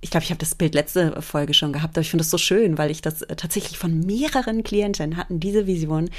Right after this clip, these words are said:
Ich wünsche mir, auf einem Me-, Pferd zu reiten. Ich reite am Strand entlang.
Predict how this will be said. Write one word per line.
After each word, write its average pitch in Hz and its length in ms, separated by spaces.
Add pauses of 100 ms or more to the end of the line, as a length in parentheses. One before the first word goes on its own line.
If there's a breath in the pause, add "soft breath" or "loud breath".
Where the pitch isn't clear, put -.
(360 loud breath)
Ich - 260
wünsche 226 380
mir, 202 400
auf - 200
einem 160 480
Me-, 170 120 (380)
Pferd 233 380
zu - 220
reiten. 175 440
Ich 165 240
reite 180 300
am 170 60
Strand - 640
entlang. 175 540